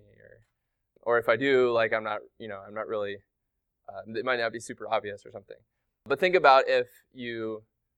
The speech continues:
saw someone who you knew was, like, a member of isis or a known terrorist or something, and you had the opportunity, uh, you saw them in need, what would you do? I think that kinda gets us at the idea of what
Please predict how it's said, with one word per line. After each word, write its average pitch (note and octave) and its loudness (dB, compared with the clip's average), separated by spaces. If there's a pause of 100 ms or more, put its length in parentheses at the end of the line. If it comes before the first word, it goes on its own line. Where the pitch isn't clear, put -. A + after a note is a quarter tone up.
(160)
saw A2+ 6
someone A#2+ -4
who A#2 -10
you A2+ -10
knew A#2 -2
was, G#2+ -6
like, G#2 -6
a A2 -8
member G#2+ -8
of G2 -12
isis - -14
or G#2 -6 (240)
a A2 -8
known A2 -6
terrorist G#2 -6
or G#2 -16
something, G#2 -16
and G#2+ -14
you A2 -12
had A2+ -4
the G#2+ -4
opportunity, G2+ -12 (600)
uh, G2+ -6
you G2 -14
saw G2+ -8
them G2 -14
in G2 -20
need, - -20 (300)
what - -18
would G2+ -20
you - -20
do? A#1+ -12 (960)
I B2 -2
think B2+ -4
that A#2+ -2
kinda B2+ 2
gets A#2 -2
us A#2+ -12
at A2 -6
the A2+ -4
idea A2 0
of G#2+ -4
what G#2+ -2